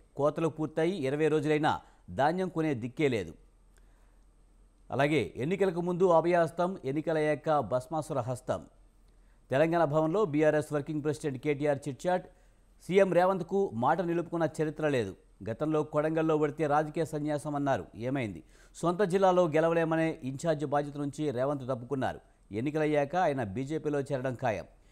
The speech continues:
ఏపీలో జగన్ మళ్లీ గెలుస్తారన్న సమాచారం తమకు ఉందని వెల్లడి.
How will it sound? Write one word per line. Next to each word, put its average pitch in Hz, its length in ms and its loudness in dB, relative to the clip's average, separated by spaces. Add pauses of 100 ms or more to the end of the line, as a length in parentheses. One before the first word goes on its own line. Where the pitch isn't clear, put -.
(240)
ఏపీలో 156 600 2
జగన్ 139 360 -2
మళ్లీ 143 300 0
గెలుస్తారన్న 143 520 -4
సమాచారం 143 540 -4
తమకు 139 320 -6
ఉందని 135 280 -4
వెల్లడి. 104 360 -4